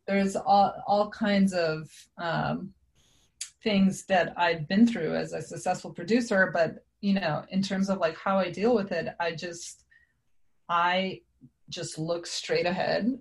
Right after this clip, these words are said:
and straight into, you know, people's eyes, and I keep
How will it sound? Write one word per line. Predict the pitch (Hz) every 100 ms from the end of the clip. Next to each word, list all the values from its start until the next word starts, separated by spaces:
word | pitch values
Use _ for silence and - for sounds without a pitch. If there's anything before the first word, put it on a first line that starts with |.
| -
and | 170
straight | - 175 170
into, | 175 170 - 160 151 156 147 _ _ _ _
you | - 175
know, | 139 143
people's | 175 156 170
eyes, | 147 151 151 196 208
and | 175
I | 160 156 -
keep | - - 185 190